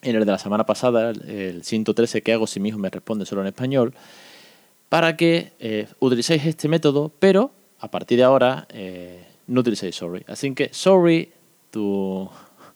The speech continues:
all of you, because, eh, was a mistake, eh, and sorry so much. Much better we can use pardon o excuse me. Y excuse me como pregunta, además. "Excuse me, can you repeat, please, honey? Eh, excuse me, I can't understand you.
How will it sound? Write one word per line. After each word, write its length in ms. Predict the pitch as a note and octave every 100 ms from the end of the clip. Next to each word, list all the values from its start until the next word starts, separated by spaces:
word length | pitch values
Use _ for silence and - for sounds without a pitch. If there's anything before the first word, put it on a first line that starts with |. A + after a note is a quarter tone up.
| - -
all 180 | - E3
of 80 | D3+
you, 380 | B2 B2 C3 C3
because, 540 | - - - - - - -
eh, 360 | - - - - _ -
was 240 | C#3 -
a 40 |
mistake, 560 | B2+ - - G#2 A2 - _ -
eh, 360 | G2+ F#2 F2+ - -
and 220 | - -
sorry 260 | - C3+ A#2+
so 140 | A2
much. 280 | G2 G2 - _ - - - - - - _ _ _ _ -
Much 220 | C#3+ C#3
better 360 | B2+ C3 C#3+ C#3
we 120 | B2+
can 200 | B2 A#2+
use 260 | G#2 G2 -
pardon 600 | - D#3+ D#3 D#3+ D#3+ -
o 260 | - C3 -
excuse 380 | - - F#3 B2+
me. 180 | F#2+ - -
Y 160 | B2
excuse 380 | B2 - D#3+ C#3+
me 120 | E3
como 160 | D#3+ E3
pregunta, 380 | D#3 C3+ C#3 A2
además. 320 | G2+ F#2 -
"Excuse 240 | - -
me, 80 | A#2+
can 120 | A#2+
you 80 | A#3
repeat, 300 | A3 G#3 F3+
please, 280 | - B2+ G#2+
honey? 320 | G#2 G#2 F#2 - - - -
Eh, 180 | B2 A#2
excuse 380 | A#2 - D3+ C3
me, 100 | A#2
I 60 | D#3
can't 180 | F#3 F#3
understand 420 | F3+ - F3+ B2
you. 200 | F#2+